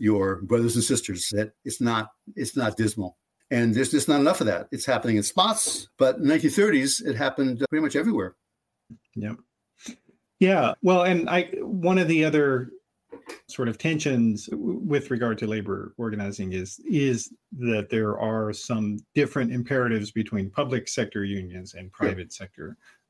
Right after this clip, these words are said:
Speaker 2: unions. And that's, uh, that's something that has, I think, that, that has had an impact in terms of how the Democratic Party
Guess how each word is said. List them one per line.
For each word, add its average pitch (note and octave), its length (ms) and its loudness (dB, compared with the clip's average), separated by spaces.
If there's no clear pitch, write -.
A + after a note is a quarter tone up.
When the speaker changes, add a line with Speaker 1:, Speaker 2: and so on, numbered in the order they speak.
Speaker 2:
unions. A2 600 -4
And G#2+ 280 -2
that's, A#2 440 -4
uh, B2+ 340 0
that's E3 180 4
something E3+ 300 4
that C#3 300 4
has, C#3 720 0
I C#3 140 -4
think, E3+ 400 -2
that, - 340 -2
that D3+ 160 2
has C#3 380 0
had C3+ 160 2
an A#2+ 60 2
impact A#2+ 420 -2
in G#2+ 100 -6
terms G2 240 -8
of F#2+ 100 -8
how G#2+ 300 -4
the G2+ 100 -8
Democratic F#2+ 500 -8
Party G2 460 -4